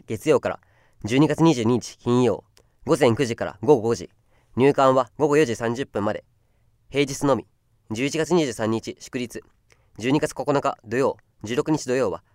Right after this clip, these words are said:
特別開館します。ところ、歴史文書館展示室。対象、小学生以上、参加費無料。その他、十一月二十三日祝日、十二月十六日土曜の午前十時と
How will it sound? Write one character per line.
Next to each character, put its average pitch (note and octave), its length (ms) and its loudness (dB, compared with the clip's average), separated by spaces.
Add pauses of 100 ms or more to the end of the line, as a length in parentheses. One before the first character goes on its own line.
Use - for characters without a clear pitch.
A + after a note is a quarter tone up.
特 A#2 160 -10
別 D3+ 180 -4
開 D#3+ 160 0
館 G2 160 -4
し - 80 -14
ま G2 100 -4
す。 - 240 -20 (400)
と B2+ 80 -10
こ B2+ 120 2
ろ、 B2+ 60 2 (420)
歴 G#2+ 180 -10
史 - 100 -4
文 D#3 160 4
書 D#3+ 80 -4
館 G2 240 -4
展 B2 160 -4
示 B2+ 140 -8
室。 - 180 -20 (400)
対 B2+ 200 -2
象、 B2+ 260 -2 (560)
小 C#3 160 -2
学 D3 160 2
生 C#3+ 200 -2
以 C3 40 -6
上、 G#2 220 -8 (180)
参 C3+ 220 -2
加 C#3 80 -4
費 - 180 -18 (100)
無 G#2 140 -4
料。 A2+ 240 -2 (280)
そ - 120 -6
の C#3 100 4
他、 - 140 -6 (400)
十 A#2 140 -6
一 C#3+ 160 -4
月 D3+ 160 -2
二 E3 80 2
十 B2 120 -4
三 A2+ 180 -2
日 - 280 -6
祝 - 180 -10
日、 B2 260 -8 (320)
十 A2+ 140 -6
二 C#3+ 80 0
月 C#3 200 -8
十 A#2+ 100 -6
六 C3 180 -4
日 B2+ 260 -6 (180)
土 A#2+ 100 -2
曜 C#3+ 160 4
の F2+ 140 -4 (260)
午 D#3 160 0
前 A#2 140 2
十 A#2+ 160 -4
時 F2 100 -14
と E2 140 -12